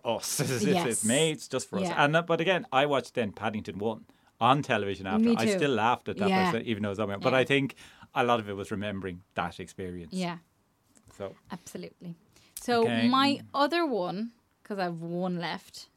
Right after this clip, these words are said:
Speaker 2: of the top five.
Speaker 1: Right.
Speaker 2: Can you guess?
Speaker 1: Um, Lucky.
Speaker 2: No. I know, no, we,
Speaker 1: <laughs>
Speaker 2: I loved Lucky, but Lucky would be in the same category as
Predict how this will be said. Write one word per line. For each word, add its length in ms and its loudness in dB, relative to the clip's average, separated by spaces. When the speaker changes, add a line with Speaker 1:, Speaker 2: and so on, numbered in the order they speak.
Speaker 2:
of 160 -12
the 80 -8
top 240 -8
five. 560 -10
Speaker 1:
Right. 420 -10
Speaker 2:
Can 180 -2
you 80 0
guess? 580 -4
Speaker 1:
Um, 960 2
Lucky. 420 -2
Speaker 2:
No. 280 -6
I 120 6
know, 140 8
no, 120 10
we, 140 4
Speaker 1:
<laughs> 100 6
Speaker 2:
I 160 8
loved 320 6
Lucky, 520 0
but 100 4
Lucky 400 6
would 220 -4
be 120 2
in 60 2
the 80 0
same 240 -2
category 580 -4
as 460 -2